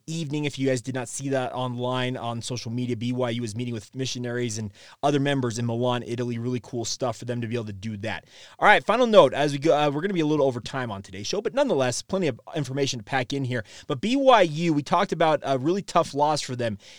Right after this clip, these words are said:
in a game against Notre Dame last Friday as we continue our look back at all one hundred fifty-five games for B Y U.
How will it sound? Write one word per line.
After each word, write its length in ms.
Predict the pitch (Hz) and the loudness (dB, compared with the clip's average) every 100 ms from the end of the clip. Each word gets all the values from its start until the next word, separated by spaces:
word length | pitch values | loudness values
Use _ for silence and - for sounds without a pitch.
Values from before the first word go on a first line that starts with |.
| - | -8
in 160 | 156 175 | 0 2
a 60 | |
game 360 | 165 165 165 160 | 2 2 2 0
against 640 | 139 117 107 156 180 - | -4 -6 0 0 0 -4
Notre 280 | 139 151 151 | 0 2 2
Dame 400 | 127 139 131 123 | 2 2 2 0
last 240 | 127 - - | -2 -4 -4
Friday 560 | - 135 127 120 120 | -2 0 0 0 -2
as 100 | 120 | -4
we 60 | 113 | -8
continue 340 | 123 131 156 | -12 -8 -2
our 100 | 135 | 0
look 220 | 127 135 | 0 -2
back 240 | - 131 120 | 0 -2 0
at 60 | |
all 100 | 123 | 0
one 140 | 143 143 | 0 -2
hundred 320 | 135 135 127 | -6 -6 -8
fifty-five 560 | 147 131 139 - 123 107 | -10 -10 -10 -6 -6 -4
games 260 | 123 127 | -6 -4
for 80 | 123 | -8
B 200 | 104 117 | -8 -8
Y 180 | 110 107 | -6 -6
U. 200 | 104 | -6